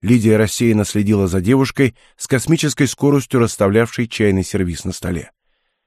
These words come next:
Кивнула благодарно, когда перед ней оказалась чашка с чаем, немного выплеснувшимся на блюдце,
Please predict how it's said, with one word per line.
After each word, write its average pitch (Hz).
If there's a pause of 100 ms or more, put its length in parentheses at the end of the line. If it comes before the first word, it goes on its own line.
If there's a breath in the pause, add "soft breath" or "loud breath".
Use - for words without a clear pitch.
(100)
Кивнула 131
благодарно, 110
когда 107
перед 98
ней 120
оказалась 107
чашка -
с 110
чаем, 98 (300 soft breath)
немного 110
выплеснувшимся 101
на 107
блюдце, 92